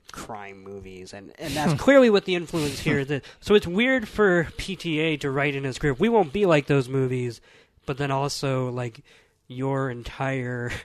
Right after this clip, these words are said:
Speaker 1: uh, s-, middle section of your film is based on clearly that. And I feel like it's kinda half a joke, but also kinda half a weird,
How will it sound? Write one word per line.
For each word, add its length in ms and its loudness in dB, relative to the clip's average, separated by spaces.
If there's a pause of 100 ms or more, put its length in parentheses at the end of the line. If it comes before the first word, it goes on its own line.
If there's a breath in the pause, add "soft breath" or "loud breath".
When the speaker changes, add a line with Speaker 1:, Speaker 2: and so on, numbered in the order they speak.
(560 loud breath)
Speaker 1:
uh, 400 -6 (140)
s-, 180 -12
middle 360 0
section 420 -6
of 100 -8
your 120 -12
film 240 -6
is 80 -10
based 560 -8
on 240 -14
clearly 640 -10
that. 320 -10 (260 loud breath)
And 80 -4
I 60 -4
feel 120 0
like 120 2
it's 120 0
kinda 280 -2
half 240 -4
a 40 -2
joke, 280 -2
but 80 -4
also 280 -6
kinda 320 -14
half 380 -14
a 80 -10
weird, 600 -14